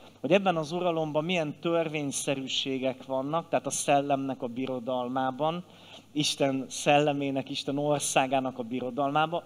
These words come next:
Ehhez viszont az kell, hogy újjászülessünk, és a Szent Szellem belénk, belénk költözzön,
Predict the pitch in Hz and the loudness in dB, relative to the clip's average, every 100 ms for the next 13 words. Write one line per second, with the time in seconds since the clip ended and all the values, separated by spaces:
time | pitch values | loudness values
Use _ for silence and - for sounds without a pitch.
0 | - - 233 220 170 165 175 - 196 214 | 4 6 6 4 0 -6 -6 -2 0 0
1 | 208 - - - 190 185 - 165 156 151 | -2 -12 -20 2 6 6 4 0 0 0
2 | 160 156 139 131 - 151 - 156 139 156 | 0 4 4 4 -2 -2 -2 -4 -6 -6
3 | - 165 160 - 175 175 - - - - | -2 -2 -2 -2 0 0 -4 -20 -20 -20
4 | 139 143 202 160 135 131 - - 120 131 | 2 8 8 8 2 -2 -12 -18 4 6
5 | 185 147 135 - 143 127 - 139 123 117 | 8 4 0 -4 -4 -4 -6 -6 -6 -6
6 | 143 165 208 | -4 -2 -4